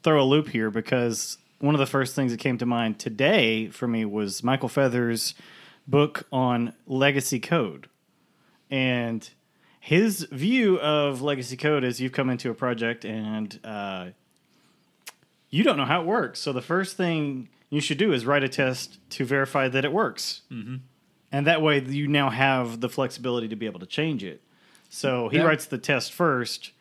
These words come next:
Speaker 1: around it, even with any sort of crazy stuff about interdependencies and all that.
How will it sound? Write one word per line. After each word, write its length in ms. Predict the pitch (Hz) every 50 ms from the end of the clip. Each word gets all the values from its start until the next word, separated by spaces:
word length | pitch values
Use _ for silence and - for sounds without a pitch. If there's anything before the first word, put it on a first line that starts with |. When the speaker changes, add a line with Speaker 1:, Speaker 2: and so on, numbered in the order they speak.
| _ _ _ -
Speaker 1:
around 400 | 135 127 131 147 180 180 143 120
it, 160 | 123 123 - -
even 500 | 160 185 196 160 160 156 151 147 143 143
with 300 | 139 143 135 - - -
any 220 | 143 135 135 131
sort 220 | 123 - 147 135 127
of 120 | 123 117
crazy 360 | - - 143 135 131 123 123 117
stuff 380 | - - - 131 123 120 - 127
about 380 | 117 107 123 117 117 120 - _ _ _ _ _ _ - _ - - - - _ _ _ - -
interdependencies 800 | 160 139 156 160 135 131 - 151 143 143 131 123 - 131 120 120
and 80 | 120
all 140 | 113 113 107
that. 380 | 113 127 127 120 107 - -